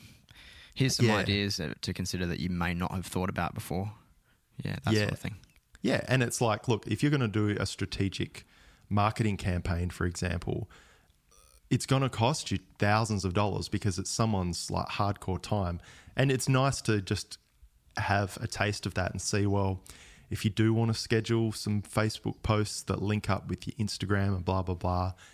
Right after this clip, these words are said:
Speaker 2: and do a mailing list, like, that's gonna take two or three hours of your week every week. So to hire someone to do that is gonna cost their hourly rate times three at least. So maybe it's better to do that shit yourself, and this is how and why.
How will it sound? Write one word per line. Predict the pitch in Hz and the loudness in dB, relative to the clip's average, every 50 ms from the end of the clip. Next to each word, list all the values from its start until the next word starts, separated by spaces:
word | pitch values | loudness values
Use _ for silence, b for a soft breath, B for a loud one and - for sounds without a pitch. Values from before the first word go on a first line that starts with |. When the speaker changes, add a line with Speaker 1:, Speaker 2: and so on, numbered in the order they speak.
| B B B | B B B
Speaker 2:
and | - 95 87 | -4 0 2
do | 110 113 110 | 4 4 4
a | 104 | 4
mailing | 104 101 98 98 98 98 95 92 | 2 2 2 0 0 -2 -2 -2
list, | 95 95 - - - | -2 -4 -4 -2 -2
like, | 107 104 - | -2 -2 2
that's | - 131 143 - | 2 0 0 2
gonna | - 139 117 98 | 0 0 0 0
take | - - - 95 95 - - | 0 -2 -4 -4 -4 -6 -8
two | - - - 107 | -6 0 0 2
or | 98 92 | 0 0
three | - 92 90 92 90 90 | 0 0 0 0 0 0
hours | 90 90 90 85 | 0 0 0 -2
of | 87 85 - | -4 -4 -4
your | 87 87 | -4 -2
week | 82 90 90 90 - - _ - | 0 0 -2 -2 -4 -6 _ -6
every | - 95 85 90 85 | -6 -4 -2 -2 -2
week. | 87 92 92 - - - - B B B B B | 0 0 -2 -2 -4 -10 -18 B B B B B
So | B - - - | B 0 0 2
to | - 117 | 2 2
hire | 95 98 120 123 127 131 | 2 2 2 4 2 2
someone | 123 - 117 107 110 104 101 | 0 0 0 2 2 2 0
to | - - 92 | -2 -2 0
do | 95 101 | 0 2
that | 110 131 175 220 - - - b b b b | 2 2 0 0 -4 -8 -20 b b b b
is | - 113 104 90 - | 0 0 0 0 2
gonna | - 104 98 95 | 0 0 0 0
cost | - - 98 92 - - | 0 0 -2 -2 -2 -2
their | - 92 90 87 | -2 -2 0 0
hourly | 95 95 92 90 87 87 90 | 0 0 0 0 -2 -2 -2
rate | 87 85 87 87 90 - - - _ | -2 -2 -2 -2 -2 -4 -6 -10 _
times | - - 92 87 90 87 - - | -8 -6 -4 -4 -4 -6 -6 -6
three | - 101 90 82 82 - - | -4 -4 -4 -2 -6 -6 -6
at | - 90 87 | -4 -4 -2
least. | 95 98 98 - - - - - - B B B B B B B B B | -2 -2 -2 -4 -6 -8 -12 -14 -16 B B B B B B B B B
So | - - - 101 98 98 98 95 92 - | -4 -2 0 0 2 2 0 0 0 2
maybe | 101 117 127 127 120 113 | 4 4 4 6 4 2
it's | 110 - | 0 0
better | - - 104 104 101 | -2 -2 0 0 0
to | - - 98 | -2 -2 -6
do | 90 - - 110 110 110 113 | -4 0 2 4 4 4 4
that | 107 104 92 92 - | 2 2 -2 -2 -4
shit | - - - 104 - - | -4 -2 -2 -4 -4 -4
yourself, | 110 95 - - 120 104 104 107 110 - - - - - | -6 -6 -2 0 0 0 0 -2 -4 -4 -6 -12 -12 -4
and | - 95 90 95 | -2 -2 0 0
this | 98 - - | 0 -2 -2
is | - - - | -6 -6 -2
how | - 107 95 - 98 98 117 - - | -2 -2 0 0 -2 -2 -2 -4 -4
and | 95 90 87 85 92 | -4 -4 -4 -2 -2
why. | 101 98 - - - 131 | -2 -2 0 -2 -4 -4